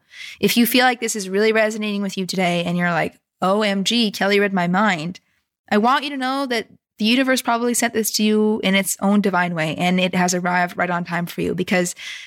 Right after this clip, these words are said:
the messages always come in the exact right divine timing, and we receive the information we need to hear exactly precisely at the moment when it needs to land, because maybe you weren't ready to hear it before, or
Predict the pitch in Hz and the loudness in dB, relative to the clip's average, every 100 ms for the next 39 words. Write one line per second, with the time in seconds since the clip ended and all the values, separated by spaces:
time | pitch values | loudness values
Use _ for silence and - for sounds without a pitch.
0 | - 226 240 269 247 247 - 202 226 226 | 2 4 4 -2 -6 -6 0 0 0 0
1 | - 233 214 196 196 190 185 190 208 208 | 2 2 2 0 2 0 2 0 0 -4
2 | 202 - 190 190 190 190 190 175 180 190 | -4 -4 -4 -2 -2 0 2 0 0 2
3 | 196 190 190 - 226 254 240 214 202 202 | 2 2 0 0 2 2 2 0 2 2
4 | 247 - 196 185 190 190 185 185 196 185 | 4 2 2 2 2 0 -2 2 4 2
5 | - - - 233 180 214 247 269 254 233 | -2 -14 -6 -2 2 4 2 -2 -8 -6
6 | 226 240 233 - 220 196 196 196 214 202 | -4 -2 -4 -4 -4 -2 0 2 4 4
7 | 190 185 185 190 185 - 185 185 175 170 | 2 0 0 0 0 0 0 2 2 0
8 | 175 - 175 175 - - - - 214 247 | -4 0 2 2 -4 -12 -10 2 4 6
9 | 254 240 240 208 233 226 208 214 208 196 | 6 4 2 2 0 -2 0 -2 -2 -4
10 | 185 190 202 202 208 185 185 180 | -2 2 2 2 2 2 2 2